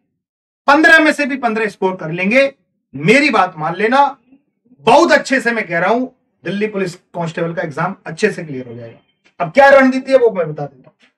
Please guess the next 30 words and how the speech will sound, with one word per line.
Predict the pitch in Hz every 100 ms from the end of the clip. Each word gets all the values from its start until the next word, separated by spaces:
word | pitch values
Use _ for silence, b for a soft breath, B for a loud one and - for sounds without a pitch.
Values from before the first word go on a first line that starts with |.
| _ _ _ _ 160
हूं। | 156
चालीस | - - 277 320 330
दिन | 247 269
बचे | 202 175 180
हुए | 156 139
हैं, | _ _ _ _ _ _ _ _ _ -
केवल | 294 320 330 330
चालीस | 294 254 262 214
model | 220 220 214
paper। | 196 175 156 147
अगर | 175 233 285
आपकी | 277 277 285
अब | 262
तक | 269 285
कुछ | 262 202
भी | 269
तैयारी | 269 254 247 254
नहीं | 240 233
हुई, | 247
घबराने | 220 170 190 196 196
की |
बात | 180 147 -
नहीं | 127
है, | 131 165
ये |
चालीस | 208 220 226 208
model | 214 208 208
paper | 196 185 190
कर | 180 175
लो | 240 262